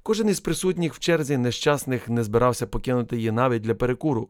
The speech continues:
бо ризикував потім знову замкнути довжелезний людський ланцюг. Мій власний шланг гідравлічного приводу теж тріскався.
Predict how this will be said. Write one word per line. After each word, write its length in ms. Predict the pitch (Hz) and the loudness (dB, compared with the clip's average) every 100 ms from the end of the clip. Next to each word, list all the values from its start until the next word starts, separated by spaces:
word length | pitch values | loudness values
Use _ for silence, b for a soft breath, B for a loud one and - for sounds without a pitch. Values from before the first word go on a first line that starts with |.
| _ | _
бо 140 | 107 | 0
ризикував 500 | 113 104 - 120 135 | 0 0 -2 0 0
потім 280 | 127 123 120 | -2 -4 -4
знову 300 | 107 135 143 | -2 0 0
замкнути 540 | 120 117 127 143 127 120 b b b | 0 -2 -2 -2 -2 -8 b b b
довжелезний 720 | 110 120 104 110 135 117 117 - | 0 2 4 2 2 0 -4 -4
людський 320 | 110 - - | -6 -4 -4
ланцюг. 500 | 110 107 - 110 - - - B B B B B - | -2 -2 -6 -12 -16 -20 -20 B B B B B 0
Мій 160 | 185 | 2
власний 380 | 220 214 180 180 | 4 4 2 -2
шланг 440 | 143 165 165 151 - | 0 2 2 0 -2
гідравлічного 600 | 123 127 135 139 117 117 110 | 0 2 2 0 0 0 2
приводу 360 | 170 160 139 | 2 4 0
теж 300 | - 127 120 | 0 0 0
тріскався. 600 | - 113 107 98 92 - | -2 -4 -4 -6 -8 -10